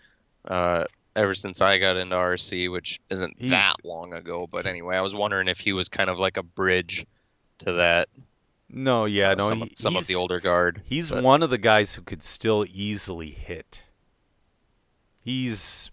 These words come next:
Speaker 2: right there all the time with every single discipline he runs.
Speaker 1: Yeah.
Speaker 2: Um, and he's also out swinging his coverage for girls, so that's always good to see.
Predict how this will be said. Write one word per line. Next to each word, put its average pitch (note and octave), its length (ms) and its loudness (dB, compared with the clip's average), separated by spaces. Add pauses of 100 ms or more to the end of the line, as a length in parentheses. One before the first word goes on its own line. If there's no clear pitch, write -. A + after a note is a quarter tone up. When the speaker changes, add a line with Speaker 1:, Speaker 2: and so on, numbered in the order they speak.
(140)
Speaker 2:
right G#2 400 6
there G2 260 2
all F#2+ 200 2
the F2 120 -6
time G2 400 -4
with F2 220 -6 (180)
every G#2 300 2
single G2 340 -4
discipline F2 600 -8
he D#2+ 80 -8
runs. D#2 600 -10 (560)
Speaker 1:
Yeah. G2 180 4 (380)
Speaker 2:
Um, G2+ 600 4 (960)
and C#3+ 180 2
he's A2+ 220 -2
also G2+ 360 2
out F#2 200 2
swinging F#2 460 -6
his D2+ 160 -10
coverage E2 500 -4
for E2 160 -8
girls, D#2 400 -8
so D#2 140 -10
that's D#2+ 320 -8
always D#2+ 360 -4
good D#2 200 -12
to C#2 100 -12
see. C#2+ 360 -16